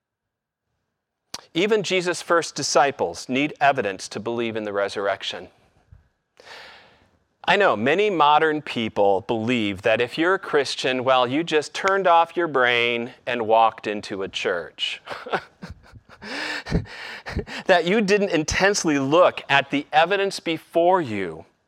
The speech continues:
You just wanted to believe what you wanted to believe because you wanted to believe it, and then you just decide, "This one sounds good, let's go with this religion because it's just as good, if maybe a little better, maybe not,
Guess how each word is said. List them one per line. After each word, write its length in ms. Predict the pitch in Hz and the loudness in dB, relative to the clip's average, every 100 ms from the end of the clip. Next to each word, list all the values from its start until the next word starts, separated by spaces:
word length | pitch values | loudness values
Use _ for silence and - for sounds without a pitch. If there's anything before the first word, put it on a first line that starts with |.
| _ - - | _ -20 -6
You 120 | 170 202 | -2 0
just 220 | 220 - | 0 2
wanted 320 | 175 208 214 | 4 4 2
to 80 | 180 | 0
believe 320 | 175 185 165 | 0 -2 0
what 120 | 143 | -2
you 100 | 160 | 0
wanted 320 | 147 151 156 | 2 2 2
to 60 | 135 | -2
believe 560 | 113 131 151 135 113 113 | -4 -4 -2 -2 -4 -6
because 380 | 131 139 120 | -6 -4 -4
you 100 | 123 | -4
wanted 320 | 110 113 110 107 | 0 2 2 -4
to 60 | |
believe 520 | 98 117 147 196 185 151 | -6 -4 -2 0 0 0
it, 120 | 143 | 0
and 160 | 127 | 0
then 140 | 123 123 | -2 -2
you 80 | 120 | -4
just 240 | 117 - | -6 -6
decide, 420 | 117 - 123 113 | -2 2 2 2
"This 240 | 135 131 - | -2 -2 -2
one 200 | 147 139 | -2 0
sounds 400 | 147 135 135 - | 2 2 0 0
good, 260 | 127 127 | 0 4
let's 220 | 127 120 | 4 2
go 200 | - 120 | 0 0
with 260 | 113 113 - | 2 0 0
this 260 | 190 175 185 | -2 -2 -4
religion 640 | 175 160 160 147 156 151 | -2 0 -2 0 -2 -2
because 320 | 131 123 113 | -4 -4 -4
it's 160 | 110 - | -6 -6
just 260 | 131 - | -6 -4
as 140 | 120 - | -8 -4
good, 260 | 151 151 | 0 0
if 180 | 135 - | 0 -6
maybe 420 | 120 110 113 123 | -6 -4 -4 -2
a 60 | 131 | -2
little 300 | 127 170 202 | -2 -2 -2
better, 340 | 190 196 196 | 0 0 0
maybe 320 | 180 98 98 104 | -2 -6 -8 -6
not, 460 | 185 208 202 190 | -2 0 0 -2